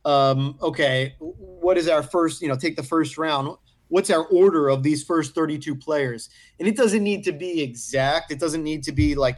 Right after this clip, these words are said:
bound to that list. But, I mean, hopefully with, by the time it comes to draft day, whatever you're drafting,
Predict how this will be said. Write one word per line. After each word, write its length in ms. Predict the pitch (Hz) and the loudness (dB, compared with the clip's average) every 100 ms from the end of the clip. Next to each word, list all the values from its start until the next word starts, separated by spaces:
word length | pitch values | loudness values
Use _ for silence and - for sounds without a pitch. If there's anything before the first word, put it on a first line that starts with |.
| - | -8
bound 560 | 135 135 131 143 156 135 | -6 0 2 2 -2 -4
to 100 | 160 | -4
that 320 | 143 139 131 | 2 2 2
list. 480 | 135 160 202 - - _ _ _ - | 2 2 2 -6 -16 _ _ _ 0
But, 280 | 165 160 160 | 2 2 0
I 120 | 160 156 | -4 0
mean, 160 | 156 | 0
hopefully 840 | 131 196 220 - 208 190 170 165 156 | 4 4 4 2 4 6 4 2 0
with, 240 | 156 160 143 | -2 0 2
by 80 | |
the 80 | 147 | 2
time 220 | 151 175 | 2 -2
it 80 | 156 | 0
comes 160 | 175 135 | -4 -4
to 80 | 143 | -4
draft 400 | 143 151 156 - | 0 0 0 -2
day, 220 | 135 127 | -2 -2
whatever 320 | 135 160 160 | 0 0 0
you're 200 | 151 151 | -2 -2
drafting, 720 | 139 139 143 139 - 131 120 | -2 0 2 0 -6 -8 -8